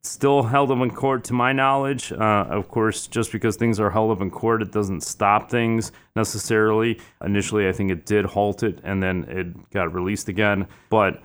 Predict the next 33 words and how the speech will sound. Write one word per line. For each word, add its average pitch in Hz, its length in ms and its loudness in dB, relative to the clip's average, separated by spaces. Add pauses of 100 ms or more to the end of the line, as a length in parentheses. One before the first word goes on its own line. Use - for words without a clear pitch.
there's 101 340 2
several 110 920 0
required 101 460 2
formattings 117 760 2
that 95 180 0
providers 98 500 0
have 101 200 0
to 87 80 -8
provide 95 600 0
for - 160 -8
pricing. 107 640 -2 (200)
They 107 140 4
have 107 320 4
to, 101 460 0
uh, 98 260 0
provide 107 360 0
some 139 140 -4
type 143 180 -2
of 110 100 -4
file, 131 1040 0
like 107 140 -4
electronic 110 600 -2 (260)
file 107 260 2
that 98 60 -2
somebody 113 340 0 (200)
could 104 140 -6
read 101 540 -4 (160)
the 98 600 -4 (120)
pricing 110 480 0
of 87 180 -4
services 104 800 -4 (160)
out 104 220 2
of. 104 220 -2